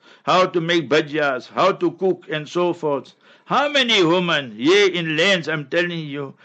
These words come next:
some women are so busy, they do better than the people in the shops. From their house, you must remember that people or-, order rotis,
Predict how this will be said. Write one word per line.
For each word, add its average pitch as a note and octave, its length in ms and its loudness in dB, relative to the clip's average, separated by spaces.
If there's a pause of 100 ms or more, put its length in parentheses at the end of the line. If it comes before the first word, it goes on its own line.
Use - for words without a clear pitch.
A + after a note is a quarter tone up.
(120)
some G3 380 0
women G3 420 0
are E3 220 -2
so B3 360 2
busy, E3 680 0
they E3 140 4
do F#3+ 220 0
better F#3+ 400 0
than E3+ 220 -2
the E3 80 -2
people F3+ 500 -2
in D#3 120 -10
the D3 100 -6
shops. - 440 -6 (260)
From G3+ 220 0
their G#3 200 2
house, A3 480 2
you C#3+ 100 -6
must E3 220 -4
remember D3+ 520 -6
that G3 500 2
people F3+ 560 -2
or-, E3+ 300 2
order E3 520 0
rotis, D#3+ 720 0